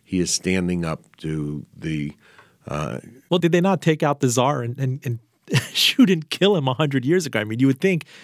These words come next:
Speaker 2: you know, from my, you know, f-, seventh grade, eighth grade world history read that this is a country that actually could have a huge populist reflex and could be angered if you're looking at, say, twenty, twenty-five years of a huge, uh,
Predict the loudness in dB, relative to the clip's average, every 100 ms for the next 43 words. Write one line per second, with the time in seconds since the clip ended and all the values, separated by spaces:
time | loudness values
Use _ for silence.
0 | -2 0 2 0 0 2 2 0 0 -2
1 | -2 -4 -12 _ -20 -20 -20 -20 -14 -10
2 | -2 0 0 2 2 4 4 2 0 0
3 | 0 2 2 2 0 2 0 2 2 0
4 | 0 -2 -4 -6 -20 _ 0 2 0 0
5 | 0 0 2 2 0 -2 -2 -4 -6 _
6 | 0 0 0 -2 -4 -6 0 0 0 -2
7 | -4 -2 -4 -4 -6 -12 _ _ -2 0
8 | 0 -2 -6 -6 -10 0 0 2 2 2
9 | 0 -2 0 -2 -2 -6 -6 -6 -8 -10
10 | -6 -6 -6 -12 _ -6 -4 -4 -4 -4
11 | -4 -4 -4 -4 -4 -4 -8 -10 -14 -8
12 | -2 0 0 -2 -8 -12 -20 _ -8 -6